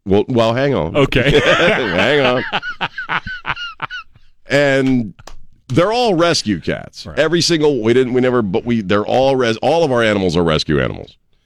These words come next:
Speaker 1: And so Kinky, uh, my favorite Jewish cowboy up there in the hill country, uh, we, I'd heard from his sister that they had four kittens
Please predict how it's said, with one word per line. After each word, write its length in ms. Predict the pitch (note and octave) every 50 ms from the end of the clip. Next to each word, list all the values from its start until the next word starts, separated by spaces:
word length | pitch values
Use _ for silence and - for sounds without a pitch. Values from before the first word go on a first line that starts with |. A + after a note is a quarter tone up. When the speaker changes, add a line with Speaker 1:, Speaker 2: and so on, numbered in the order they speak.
| _ _ _ _ _ _ _ _ _ -
Speaker 1:
And 120 | G2+ F2+
so 580 | - A2+ A2 G#2+ G2+ G2+ G2 G2 F#2+ F2 F2 D2 C2+ E2
Kinky, 520 | - D3+ E3 D3+ - F#2+ G2 A2+ G#2+ - _ - -
uh, 380 | - F#2 F2 F2 F2 E2+ E2+ E2+
my 160 | E2+ F2+ F2+ F2
favorite 340 | - A2 A2+ G#2 F2+ F#2 E2
Jewish 260 | E2+ G#2 G2 E2 -
cowboy 520 | - B2+ A#2+ G2 F2 D#2 D#2+ E2 F2+ G2 F#2+
up 140 | E2+ C2 C2+
there 180 | F2 F2 E2+
in 80 | D#2+ D2+
the 60 | D#2
hill 200 | F2+ A#2 A2+ G2
country, 520 | - E2+ D#2+ D2+ C#2+ D2 D#2+ F2+ G2 G2+ -
uh, 400 | - D#2+ D#2 D2+ D2+ D2 D2+ D2+
we, 280 | D2 E2 E2+ E2 - - D2+
I'd 200 | D2+ D2+ D2 C2
heard 180 | D#2 E2 D2+
from 120 | - D2+ C#2+
his 120 | C2+ -
sister 380 | - - A2 G#2 - E2+ E2 C#2+
that 160 | C#2 C2+ -
they 100 | D2 C#2+
had 200 | C2+ C#2+ C#2+ -
four 260 | _ - E2 E2+ D#2+
kittens 600 | - - - F#2+ G#2 - C#2 C#2 C2+ B1 - -